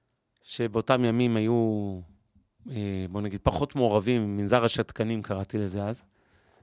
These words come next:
אמרתי לו, "תשמע, אני מנהל קופות גמל, קרנות נאמנות, פנסיה וכולי,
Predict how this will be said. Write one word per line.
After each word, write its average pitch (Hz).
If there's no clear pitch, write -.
אמרתי 214
לו, 185
"תשמע, 139
אני 160
מנהל 202
קופות 135
גמל, 127
קרנות 110
נאמנות, 120
פנסיה 127
וכולי, 117